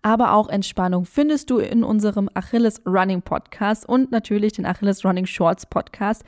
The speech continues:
Stöbere da am besten mal herum und am allerbesten abonniere beide Podcasts und sei somit immer auf dem neuesten Stand.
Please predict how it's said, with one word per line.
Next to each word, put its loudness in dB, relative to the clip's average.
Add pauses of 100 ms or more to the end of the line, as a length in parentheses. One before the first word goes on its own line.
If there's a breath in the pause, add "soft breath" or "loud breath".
(280 soft breath)
Stöbere 2
da 0
am -2
besten -2
mal 2
herum 2
und 0
am 0
allerbesten 0 (340 soft breath)
abonniere 4
beide 2
Podcasts -2 (300 loud breath)
und 2
sei 2
somit 0
immer 2
auf -2
dem 0
neuesten -4
Stand. -6